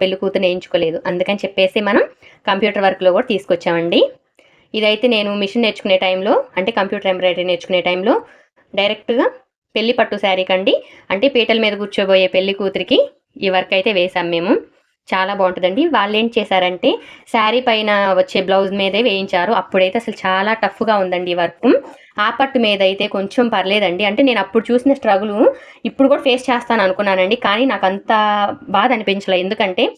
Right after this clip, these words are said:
అది మగ్గాల పైన నేసిన శారీస్ కదండి. మ్, శారీలో వచ్చిన బ్లౌజ్ పైన ఇంత హెవీ వర్క్, ముడి కుట్లు పెట్టేసరికి హోల్స్ పడిపోవటం, స్టక్ అయిపోవటం, బాబోయ్, చాలా అంటే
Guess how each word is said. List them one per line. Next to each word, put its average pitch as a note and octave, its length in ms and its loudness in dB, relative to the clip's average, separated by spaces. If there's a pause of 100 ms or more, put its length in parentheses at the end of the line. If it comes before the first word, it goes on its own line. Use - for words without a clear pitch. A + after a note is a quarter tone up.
(360)
అది G3 280 0 (600)
మగ్గాల A3+ 360 0
పైన A#3 240 0
నేసిన A3 320 -2
శారీస్ G3 380 -2
కదండి. F#3 340 2 (440)
మ్, G3+ 280 0
శారీలో A#3+ 360 2
వచ్చిన B3 260 0
బ్లౌజ్ G#3 280 2
పైన G#3+ 180 0 (200)
ఇంత G#3+ 140 -6 (120)
హెవీ A#3+ 260 4
వర్క్, F#3+ 300 0
ముడి G#3+ 220 2
కుట్లు B3+ 260 0
పెట్టేసరికి G3+ 520 0 (440)
హోల్స్ B3+ 280 4
పడిపోవటం, G3+ 480 0 (360)
స్టక్ - 320 -4
అయిపోవటం, G#3+ 420 0 (100)
బాబోయ్, F#3+ 320 2 (400)
చాలా G#3 300 0 (100)
అంటే A#3+ 180 0